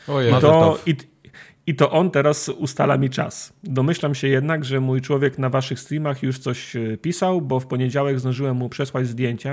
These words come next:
Speaker 2: Nie pozdrawiajcie Bedlagiko, nie pozdrawiamy.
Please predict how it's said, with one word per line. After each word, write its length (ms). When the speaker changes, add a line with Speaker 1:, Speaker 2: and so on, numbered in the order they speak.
Speaker 2:
Nie 260
pozdrawiajcie 720
Bedlagiko, 640
nie 120
pozdrawiamy. 640